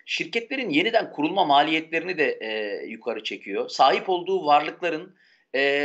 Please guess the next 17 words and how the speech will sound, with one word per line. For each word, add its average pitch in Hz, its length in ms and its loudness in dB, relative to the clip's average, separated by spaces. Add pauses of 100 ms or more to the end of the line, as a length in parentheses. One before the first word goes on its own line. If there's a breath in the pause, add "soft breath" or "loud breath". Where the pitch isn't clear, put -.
(400)
değerinin 165 460 2
de, 143 340 0
yani 113 240 -2
duran 147 280 4
varlıklardan 113 600 -2
bahsediyorum, 107 540 -10
değerlerinin 139 500 2
de 165 60 4
artmasına 120 500 -2
neden 104 280 -14
oluyor. 117 360 -4 (340 loud breath)
O 214 100 0
yüzden 285 440 0 (160)
hiçbir - 380 -8
şey 190 240 2
yapmasalar 110 720 0
dahi 104 420 -2